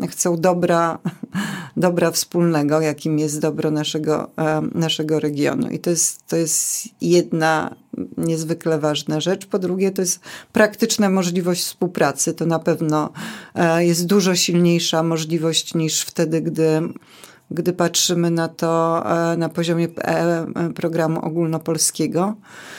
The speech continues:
No i po trzecie wreszcie, i to jest jakoś naj-, najważniejsze dla mnie i od lat to <laughs> próbuję robić, em, to jest możliwość rozwoju regionu, tak? To znaczy dzięki temu, że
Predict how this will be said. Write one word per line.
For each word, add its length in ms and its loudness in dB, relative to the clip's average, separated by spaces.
No 140 2
i 180 0
po 160 0
trzecie 680 2
wreszcie, 640 2
i 120 0
to 120 0
jest 460 0
jakoś 440 0
naj-, 340 0
najważniejsze 840 0
dla 280 2
mnie 520 0
i 140 0
od 200 -2
lat 340 0
to 180 -2
<laughs> 60 -20
próbuję 480 0
robić, 560 0
em, 240 2
to 100 2
jest 140 2
możliwość 460 2
rozwoju 420 4
regionu, 560 2
tak? 240 0
To 100 -8
znaczy 340 -2
dzięki 500 2
temu, 400 2
że 480 0